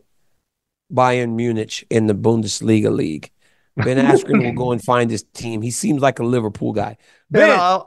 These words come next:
Speaker 2: I only wanna watch fighting and wrestling. That's it.
Speaker 1: Really?
Speaker 2: Yeah.
Speaker 1: Okay. Ben.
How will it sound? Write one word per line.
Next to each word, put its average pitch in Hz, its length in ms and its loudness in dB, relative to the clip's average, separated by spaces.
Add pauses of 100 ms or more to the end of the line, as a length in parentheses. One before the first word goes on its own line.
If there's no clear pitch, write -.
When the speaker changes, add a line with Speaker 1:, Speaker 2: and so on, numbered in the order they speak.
Speaker 2:
I 214 140 4
only 302 200 4
wanna 247 160 6
watch 214 180 4
fighting 202 320 2
and 175 80 4
wrestling. 151 360 4
That's 143 240 2
it. 107 240 2 (400)
Speaker 1:
Really? 233 440 4 (400)
Speaker 2:
Yeah. 220 160 2
Speaker 1:
Okay. 185 280 0 (440)
Ben. 165 400 2